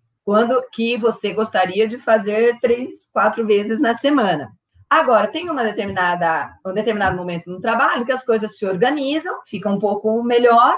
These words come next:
você pode voltar à sua atividade. Então, assim,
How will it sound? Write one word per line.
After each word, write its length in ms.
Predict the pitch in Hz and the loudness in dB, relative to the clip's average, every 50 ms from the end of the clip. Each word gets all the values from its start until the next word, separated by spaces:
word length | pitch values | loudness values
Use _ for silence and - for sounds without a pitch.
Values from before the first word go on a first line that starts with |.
| - - _ _ _ _ _ - | -2 -6 _ _ _ _ _ -8
você 240 | 170 170 - 202 208 | -8 -4 -4 -4 0
pode 460 | - - 214 196 196 202 208 220 233 | 2 4 6 6 6 6 4 2 2
voltar 400 | 220 247 240 233 240 214 208 214 | 4 4 4 4 4 4 4 4
à 40 | 214 | 2
sua 140 | - - | 2 2
atividade. 840 | 208 220 - - 220 269 269 294 269 220 196 180 165 160 165 139 - _ _ _ _ _ _ _ _ _ | 0 0 -2 -6 -8 -4 -2 0 0 2 0 0 -2 -4 -8 -14 -16 _ _ _ _ _ _ _ _ _
Então, 360 | 208 220 208 214 294 294 294 | -6 -6 -2 0 2 2 2
assim, 400 | 294 294 - - 240 202 180 | 0 0 -4 -6 -8 -8 -8